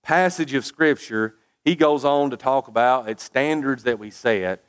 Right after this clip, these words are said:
and he talks about having a plank in our own eye, doesn't he? If you want to prepare to maybe try to help other people to correct things in their life and, and really truly help 'em out,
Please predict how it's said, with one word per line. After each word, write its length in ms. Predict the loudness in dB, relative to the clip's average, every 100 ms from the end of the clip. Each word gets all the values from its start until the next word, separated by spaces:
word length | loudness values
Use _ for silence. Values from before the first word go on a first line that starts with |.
| _ -2
and 120 | -2
he 60 | 0
talks 320 | 0 -2 -2
about 240 | -2 -2
having 480 | 0 0 2 0 0
a 320 | 0 0 -6 -14 _
plank 540 | -4 -2 -2 -4 -8
in 100 | -6
our 140 | -2 0
own 260 | 0 -2
eye, 280 | -8 -14 -14
doesn't 340 | -12 -12 -12 _
he? 920 | _ _ _ _ _ _ _ _ -2
If 80 |
you 120 | 2 2
want 160 | 4
to 40 | 2
prepare 560 | -2 0 2 4 4
to 80 | 2
maybe 300 | 0 0 -2
try 220 | 0 0
to 100 | 0
help 240 | 0 0 0
other 260 | 0 2 0
people 680 | 0 -4 -4 0 0 0 -4 _ _ _ _ _ _
to 240 | 0 2
correct 480 | 0 0 2 2 0
things 380 | 0 0 0 0
in 120 | 0
their 200 | 2 2
life 440 | 2 2 0 -2
and, 220 | -4 -6 -2
and 160 | 0
really 280 | 4 4 2
truly 320 | 0 0 0
help 240 | 2 0 0
'em 100 | -2
out, 380 | 0 0 -2